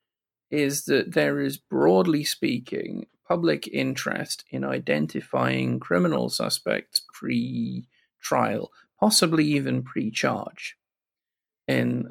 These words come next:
some circumstances. For instance, in circumstances where an individual is suspected of some historic sexual offense, which is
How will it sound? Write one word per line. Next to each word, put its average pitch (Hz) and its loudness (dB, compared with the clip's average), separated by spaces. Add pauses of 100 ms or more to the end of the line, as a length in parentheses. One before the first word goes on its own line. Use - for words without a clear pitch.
some 127 0
circumstances. - -2
For - 2
instance, - 2
in 147 2
circumstances 135 2
where 120 2 (460)
an - -4
individual 117 2
is 110 2
suspected - -4
of - -2
some 123 2
historic 117 2
sexual - -2
offense, - -4 (380)
which 131 2
is 123 0